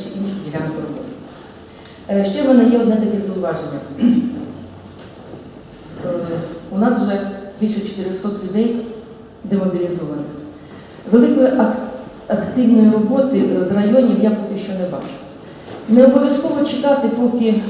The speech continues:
програму затвердять на сесії обласної ради. Кожен знає, що потрібно робити, робити. Е, з сьогоднішнього дня буде, е, запроваджений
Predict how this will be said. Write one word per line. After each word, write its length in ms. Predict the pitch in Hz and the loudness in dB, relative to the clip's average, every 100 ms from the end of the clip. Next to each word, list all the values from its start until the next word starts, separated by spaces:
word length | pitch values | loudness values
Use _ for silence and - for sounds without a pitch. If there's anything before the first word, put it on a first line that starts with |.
| - - | -8 -4
програму 640 | 220 208 262 269 240 - - - - - - - - - - - | 0 2 4 4 4 4 2 -4 -10 -12 -14 -14 -16 -18 -16 -2
затвердять 460 | 214 254 233 214 202 | 2 4 4 4 2
на 80 | |
сесії 360 | 196 208 - 196 | 0 -2 -2 -2
обласної 320 | 180 175 185 | -4 -4 -4
ради. 260 | 180 160 143 147 - - - - - - - - - - - | -4 -4 -6 -10 -12 -16 -20 -20 -20 -20 -20 -20 -20 -20 0
Кожен 340 | 247 330 247 214 - | 4 6 8 6 4
знає, 400 | 220 277 220 - - - - - | 2 2 2 0 -4 -10 -14 -4
що 140 | 262 | 0
потрібно 440 | 262 208 214 208 196 | 2 0 2 2 0
робити, 360 | 190 151 139 - - - - - - | -2 -4 -6 -10 -14 -16 -20 -20 0
робити. 460 | 208 196 180 - - - - - - - - | 2 4 4 2 -4 -8 -12 -16 -18 -10 0
Е, 480 | 180 185 175 180 180 - - | 4 6 6 2 -4 -8 -6
з 60 | - | -2
сьогоднішнього 580 | 233 - 285 277 247 | 0 2 2 2 4
дня 280 | - 190 160 151 - - - - - - | 4 2 0 -4 -6 -10 -14 -16 -16 -6
буде, 440 | 196 254 247 240 - - - - - - - - - - - - - - - | 2 4 6 6 6 2 -4 -8 -12 -14 -16 -18 -18 -20 -20 -20 -20 -16 -4
е, 340 | 196 190 180 196 | 2 4 6 6
запроваджений 800 | 220 226 240 277 - 208 185 | 4 4 6 6 6 4 2